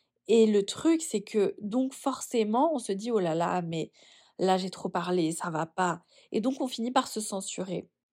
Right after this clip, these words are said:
Et je crois que un des moyens d'arrêter de se censurer, c'est de plus se poser la question et de se, de partir du principe que si on prend trop de place, si l'autre estime qu'il a plus sa place,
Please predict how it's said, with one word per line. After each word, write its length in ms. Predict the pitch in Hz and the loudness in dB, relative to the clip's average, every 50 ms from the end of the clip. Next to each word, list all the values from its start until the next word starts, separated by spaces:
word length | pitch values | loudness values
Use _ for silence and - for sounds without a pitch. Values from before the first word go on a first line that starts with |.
| _ _ _ | _ _ _
Et 420 | 208 226 226 220 202 190 - - _ - | 6 8 8 8 8 6 2 -4 _ -6
je 200 | 185 208 208 220 | -4 0 0 -2
crois 340 | 214 - - - 285 339 359 | -2 -2 2 4 6 6 4
que 500 | 359 - - 233 220 190 180 - - _ _ _ _ _ _ _ - | 2 -6 0 2 2 2 2 0 -4 _ _ _ _ _ _ _ -2
un 120 | 233 277 269 | -2 -2 2
des 160 | 262 277 226 | 2 2 2
moyens 500 | 208 190 185 202 208 220 220 254 269 277 | 2 4 4 4 4 4 2 0 0 0
d'arrêter 380 | 220 196 196 190 180 - 226 | 0 -2 -2 -2 -4 -6 -10
de 40 | 220 | -10
se 120 | - - 196 | -8 -8 -8
censurer, 500 | 196 - 180 180 180 - - 185 220 254 | -6 -6 -8 -8 -6 -6 -6 -4 -4 -4
c'est 140 | - 254 | -4 -4
de 100 | 202 190 | -2 -2
plus 240 | 180 185 - - 226 | -4 -6 -6 -10 -10
se 80 | 220 _ | -10 _
poser 240 | - 208 202 185 175 | -4 -4 -2 0 0
la 140 | 180 180 | 0 -2
question 440 | 175 - 175 180 180 - 285 311 320 _ - - - - - _ - | -2 -4 -6 -8 -6 -6 -6 -6 -6 _ -18 -20 -20 -20 -20 _ -6
et 80 | - 202 | -6 -6
de 60 | 202 | -6
se, 160 | - - 233 | -6 -4 -4
de 300 | 226 185 175 170 190 220 | -2 -2 -2 0 -2 0
partir 400 | 214 214 214 220 220 - 359 349 | 2 2 0 0 0 -4 -4 -2
du 120 | 302 240 220 | -2 -4 -4
principe 600 | - - 220 202 196 - - - 277 269 - _ | -4 -4 -4 -4 -4 -4 -2 -2 -4 -4 -4 _
que 240 | - 220 180 180 | 0 2 2 2
si 160 | 180 - - 302 | 0 -4 -4 -4
on 100 | 277 277 | -4 -6
prend 220 | - - 233 202 | -6 -6 -6 -6
trop 200 | - - - 143 | -6 -4 -6 -6
de 60 | 127 | -6
place, 520 | _ - 190 220 247 294 294 - - - _ _ _ - - - - _ | _ -2 0 2 2 0 -2 -4 -12 -14 _ _ _ -20 -20 -20 -20 _
si 320 | _ - - - - 240 226 | _ -10 -8 -4 0 2 4
l'autre 360 | 220 214 269 339 349 - - | 4 6 4 4 2 0 -4
estime 360 | 226 220 - - 233 226 226 | -4 -4 -4 -4 -4 -4 -4
qu'il 180 | 220 - 196 180 | -4 -2 0 0
a 100 | 185 208 | 0 -2
plus 200 | - - - 214 | -4 -12 -10 -6
sa 200 | - 190 196 185 | -4 -4 -4 -4
place, 560 | - - 190 208 233 294 349 339 - - | -6 -2 0 2 4 4 2 0 -2 -8